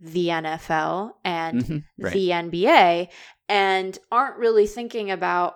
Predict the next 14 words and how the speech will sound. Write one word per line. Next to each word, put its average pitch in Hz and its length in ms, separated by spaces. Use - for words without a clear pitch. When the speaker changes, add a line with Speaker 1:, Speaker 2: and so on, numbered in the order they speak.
Speaker 1:
why 196 760
that 196 400
makes - 540
sense 190 600
when 185 160
you 175 240
break 190 480
down 180 280
the 175 60
acronym 175 640
into 180 460
its - 200
constituent 180 600
words 185 640